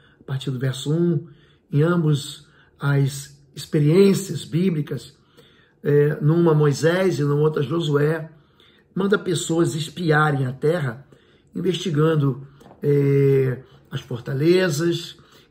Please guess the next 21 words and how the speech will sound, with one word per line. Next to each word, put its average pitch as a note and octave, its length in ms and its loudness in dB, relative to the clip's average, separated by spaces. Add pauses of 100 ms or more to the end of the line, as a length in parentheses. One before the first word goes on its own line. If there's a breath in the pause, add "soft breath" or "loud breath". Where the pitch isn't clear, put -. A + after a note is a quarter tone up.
investigando C#3 1300 0 (260 loud breath)
as C#3 240 -6
capacidades C#3+ 800 -4
de C3 120 -6
reação D#3 880 -4 (520 loud breath)
e C3 80 -6
de C#3 120 -2
proteção D#3 920 -2 (520 soft breath)
que C3+ 760 -2 (180)
cada D#3 280 -2
uma D#3 180 2
daquelas, C#3+ 640 -6 (400 soft breath)
é, C3 240 -6
cidades B2 840 -6
e - 20 -10
daquela C#3 360 -6
nação, D3 580 -6
daquelas D3 300 -6
nações D#3 600 -4 (360 loud breath)
de - 120 -16
Canaã D3 540 -2